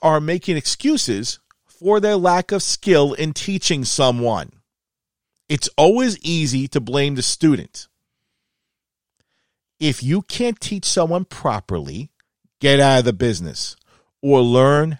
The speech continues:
how to do it properly. Enhance my comm. Enhance my comm. There is no such thing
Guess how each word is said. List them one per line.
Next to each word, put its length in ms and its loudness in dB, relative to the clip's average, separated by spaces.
how 160 -4
to 100 -8
do 240 0
it 160 -2
properly. 680 -4
Enhance 320 -20
my 100 -10
comm. 300 -12
Enhance 200 -20
my 60 -16
comm. 220 -18
There 180 8
is 120 2
no 220 6
such 320 2
thing 400 0